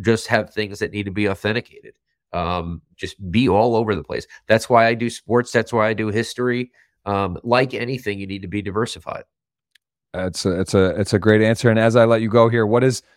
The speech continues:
Speaker 2: give me a, a crypto. I don't want, that's a rabbit hole, but just give me a price prediction
Speaker 1: Yeah, you,
Speaker 2: for end of
Speaker 1: you,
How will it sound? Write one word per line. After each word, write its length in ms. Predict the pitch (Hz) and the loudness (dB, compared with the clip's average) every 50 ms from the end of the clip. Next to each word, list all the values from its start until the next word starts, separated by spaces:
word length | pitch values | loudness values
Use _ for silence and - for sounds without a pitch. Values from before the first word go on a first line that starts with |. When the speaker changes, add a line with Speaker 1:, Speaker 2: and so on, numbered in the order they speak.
| _ _ _ _ | _ _ _ _
Speaker 2:
give 100 | - 123 139 | 2 2 4
me 100 | 135 127 | 6 4
a, 220 | 120 110 104 110 | 4 4 4 2
a 40 | 110 | 0
crypto. 360 | 104 - - 135 - - 135 127 | 2 2 2 2 4 6 6 6
I 60 | 123 | 6
don't 80 | 123 127 | 6 4
want, 320 | 127 123 117 113 101 - | 2 2 0 -2 -2 0
that's 220 | - 120 117 - - | 2 2 2 2 2
a 40 | 117 | 4
rabbit 320 | 117 117 113 113 117 110 | 4 4 6 4 4 4
hole, 100 | 117 113 | 4 4
but 120 | 101 110 | 2 2
just 140 | 98 110 - | -2 -2 -2
give 100 | - 131 | -2 0
me 120 | 127 120 113 | 0 0 0
a 60 | 104 | -2
price 320 | - _ - 120 117 - | -2 _ -2 0 0 -2
prediction 380 | - - 113 110 107 - 143 143 | -4 -4 -2 -2 0 4 4 4
Speaker 1:
Yeah, 60 | 131 | 4
you, 140 | 127 135 139 - | 4 2 0 -2
Speaker 2:
for 100 | - 113 | -2 -2
end 100 | 113 110 | 0 0
of 80 | 113 147 | 0 -2
Speaker 1:
you, 60 | 73 | -4